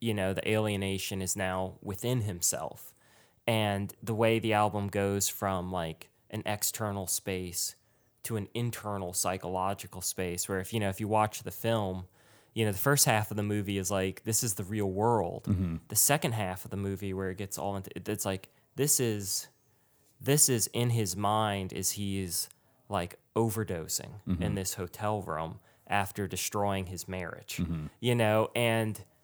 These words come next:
Speaker 1: but then, you know, at the end, he's,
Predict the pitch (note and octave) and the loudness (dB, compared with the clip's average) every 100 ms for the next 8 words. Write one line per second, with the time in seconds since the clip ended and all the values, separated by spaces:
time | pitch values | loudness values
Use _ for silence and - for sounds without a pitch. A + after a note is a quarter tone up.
0 | _ _ _ _ _ _ _ _ _ _ | _ _ _ _ _ _ _ _ _ _
1 | - - - B2+ D3 D3+ D3+ C3+ - _ | -20 -12 -2 0 6 6 6 4 -2 _
2 | _ _ - C3+ C3 A#2+ B2+ B2 A#2+ B2 | _ _ 0 4 6 6 4 2 4 4
3 | A2+ A2 G#2 - _ _ _ _ - - | 4 2 -2 -10 _ _ _ _ -12 -4
4 | A#2+ A2+ G#2+ G2 - | 0 0 0 2 2